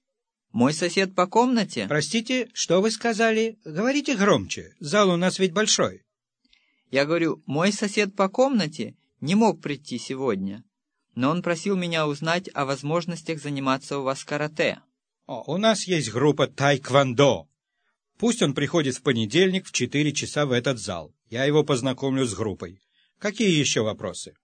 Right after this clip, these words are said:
Speaker 1: А когда открыт бассейн?
Speaker 2: А бассейн открыт ежедневно с пятнадцати до восемнадцати часов.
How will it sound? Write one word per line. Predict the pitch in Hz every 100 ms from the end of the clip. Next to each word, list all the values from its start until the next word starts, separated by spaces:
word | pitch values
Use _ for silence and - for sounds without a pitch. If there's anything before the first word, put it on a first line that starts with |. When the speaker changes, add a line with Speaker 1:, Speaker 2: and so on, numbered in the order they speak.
| _ _ _ _ _ _ -
Speaker 1:
А | 131
когда | 131 131 170
открыт | 196 196 156 147
бассейн? | 120 120 - 110 117 180 - _ _
Speaker 2:
А | 104
бассейн | 104 127 - 247 240
открыт | - 185 190
ежедневно | 156 214 175 104 110 110 110
с | 113 -
пятнадцати | 135 131 196 220 175
до | 135
восемнадцати | 131 127 127 131 156 - 165
часов. | - 165 - 85 -